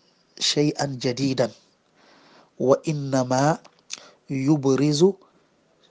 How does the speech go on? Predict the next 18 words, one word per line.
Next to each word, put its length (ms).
shay'an 420
mawjudan. 500
Istiqra 480
nekkul 380
ni 120
day 220
ñëw 200
daal 260
di, 140
ah, 160
indi 280
mbir 180
mu 120
bees, 400
waaye 280
day 160
ñëw 160
feeñal 560